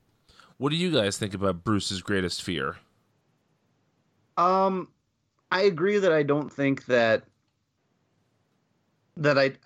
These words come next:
Speaker 2: I agree that I don't buy it, but I think it's the type of thing that a writer sets up, and I can, I can extend my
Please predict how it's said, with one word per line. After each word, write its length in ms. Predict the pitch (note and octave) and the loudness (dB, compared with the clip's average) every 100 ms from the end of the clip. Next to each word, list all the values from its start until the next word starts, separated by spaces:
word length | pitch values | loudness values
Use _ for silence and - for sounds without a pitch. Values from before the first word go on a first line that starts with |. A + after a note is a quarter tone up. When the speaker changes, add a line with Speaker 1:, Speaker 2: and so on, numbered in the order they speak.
| - _ - | -20 _ -4
Speaker 2:
I 80 | D#3+ | -2
agree 240 | C#3+ F#3+ | -2 0
that 120 | F3+ | 2
I 80 | D#3+ | 4
don't 280 | C#3+ C3 - | 2 -2 -4
buy 240 | G2 A2+ | -2 0
it, 240 | C#3 D#3+ - | 0 -2 -4
but 100 | A#2 | -4
I 80 | |
think 220 | A2+ D3 C#3 | -4 -6 -10
it's 140 | - | -12
the 100 | C3 | -12
type 380 | - - A#2+ B2 | -6 -2 -2 -2
of 140 | A#2+ | -10
thing 440 | - A#2 A2+ A2 G2+ | -6 -2 -2 -2 -2
that 440 | G2+ G2 F#2+ - _ _ _ _ _ _ | -2 -2 -4 -6 _ _ _ _ _ _
a 80 | A2+ | 0
writer 400 | A2 A2 A#2 A#2+ | 2 4 4 0
sets 420 | A2 - A2 - | -2 -2 -2 0
up, 320 | A2 F#2+ F#2 - _ _ _ _ _ _ _ _ _ | 0 0 -2 -10 _ _ _ _ _ _ _ _ _
and 160 | B2 A#2 | -4 -2
I 100 | A#2+ | -4
can, 300 | C3+ B2 A#2+ | -4 -6 -4
I 120 | B2 | -4
can 200 | B2 C3+ | -2 -4
extend 560 | B2 A#2+ - C#3+ D3+ D#3 | -4 -8 -6 -4 -2 0
my 540 | C#3+ B2+ A#2+ A#2 A2+ | 0 0 2 0 -2